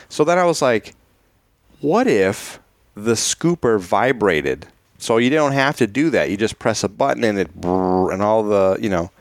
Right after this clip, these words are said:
all the, all of the unused litter goes back into the bin, into the box, and then you discard, whatever.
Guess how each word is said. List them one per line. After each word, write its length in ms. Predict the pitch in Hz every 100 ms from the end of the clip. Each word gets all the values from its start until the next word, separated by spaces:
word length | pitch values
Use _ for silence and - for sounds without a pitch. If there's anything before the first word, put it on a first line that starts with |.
| - - _ -
all 240 | 113 104 98
the, 380 | 95 90 - - _ _ -
all 180 | 92 92
of 180 | 90 92
the 200 | 92 87
unused 420 | 120 127 120 107 92
litter 220 | 98 98
goes 200 | 101 92
back 340 | - 98 101
into 240 | 98 92 -
the 200 | 90 90 - _ - _ -
bin, 440 | 147 131 120 123 - _ _ -
into 160 | 95
the 80 | 92
box, 480 | 110 110 104 - - _ _ _
and 180 | - 87
then 220 | 87 87
you 80 | 87
discard, 500 | 82 101 - 82 78
whatever. 280 | 104 87 76